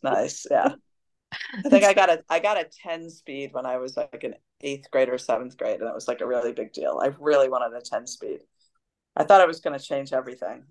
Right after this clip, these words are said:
Speaker 1: I, I, it definitely helped, you know, 'cause when you have no speeds on your
Speaker 2: Yeah.
Speaker 1: bike and you're just cranking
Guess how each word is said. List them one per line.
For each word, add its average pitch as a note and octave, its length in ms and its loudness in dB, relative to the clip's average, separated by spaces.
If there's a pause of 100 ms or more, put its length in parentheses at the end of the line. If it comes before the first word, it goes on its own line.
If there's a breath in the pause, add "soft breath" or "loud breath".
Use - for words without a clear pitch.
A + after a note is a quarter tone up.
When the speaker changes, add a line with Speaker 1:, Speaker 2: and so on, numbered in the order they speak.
Speaker 1:
I, F3+ 200 -4
I, G3+ 120 2 (160)
it A#3 160 2
definitely B3 380 0
helped, E3 500 0
you C3+ 80 -10
know, C3+ 180 -4
'cause D3+ 200 -12 (160)
when E3+ 140 -8
you F#3 60 0
have F3 140 -4
no E3 280 0
speeds F3 560 -4
on E3 140 2
your D3+ 120 0
Speaker 2:
Yeah. - 0 -
Speaker 1:
bike F3+ 380 0
and F3+ 80 -6
you're E3 100 -6
just - 240 -20
cranking D3+ 480 -8